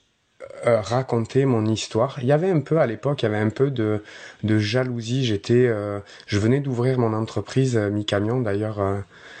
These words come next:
un petit coucou à Tom du Sandwich qui, qui a repris, euh, qui a repris mon affaire, là, qui est connecté. Euh, il y avait un petit peu d'ego à me dire, euh, moi, je suis qu'un cuisinier lambda et, euh, et j'ai du mal à faire parler de, de, de mes expériences, ma, de ma carrière. Je,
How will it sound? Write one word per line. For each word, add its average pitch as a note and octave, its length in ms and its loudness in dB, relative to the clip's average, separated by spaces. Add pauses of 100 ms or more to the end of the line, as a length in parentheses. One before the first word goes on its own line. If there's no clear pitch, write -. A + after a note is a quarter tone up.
(180)
un G2+ 180 2
petit - 200 -2
coucou A2+ 480 0 (400)
à G#2+ 140 -2
Tom A#2+ 340 0
du G#2+ 120 -8
Sandwich G#2+ 580 0
qui, G2 220 -4
qui - 120 -4
a G2 80 0
repris, G2+ 400 0
euh, G2 180 0
qui F#2+ 120 -6
a G2 60 0
repris G2 260 -4
mon G2+ 120 0
affaire, G#2+ 320 0
là, G#2+ 120 0
qui - 100 -2
est G2 60 0
connecté. G2 480 0 (880)
Euh, G2+ 440 -2 (240)
il - 40 -2
y A#2+ 40 6
avait B2 100 4
un C#3 80 2 (120)
petit - 120 -8
peu D#3 140 2
d'ego C3+ 260 2
à D3+ 80 4
me A#2+ 120 0
dire, C#3 300 -2
euh, A2 220 0
moi, A#2+ 140 0
je - 80 -4
suis G#2 120 -10
qu'un C3+ 200 2
cuisinier A#2+ 420 2
lambda A#2+ 640 0
et, G#2 140 0
euh, G2+ 260 -2 (560)
et G#2+ 200 2
j'ai G#2 140 2
du G#2 140 -2
mal C3+ 140 2
à C3 80 0
faire - 220 -4
parler G#2+ 300 0
de, G2+ 240 -2
de, G2+ 160 -4
de G2 100 -4
mes G2+ 220 0
expériences, A#2+ 600 -2
ma, F#2 200 -2
de F2+ 80 -6
ma F#2 140 -2
carrière. A#2+ 600 0
Je, F#2 320 -4